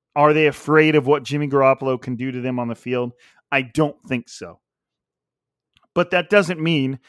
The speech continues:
they want Seattle to get a significant upgrade at quarterback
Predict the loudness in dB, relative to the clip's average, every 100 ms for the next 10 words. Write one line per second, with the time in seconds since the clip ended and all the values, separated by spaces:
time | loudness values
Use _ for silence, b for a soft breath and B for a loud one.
0 | b -4 -2 0 -2 -6 -6 0 2 2
1 | 0 -6 -10 -8 -6 -6 -10 -12 -14 -12
2 | -12 -10 -6 -4 -2 0 0 -2 -2 -2
3 | 0 -2 -4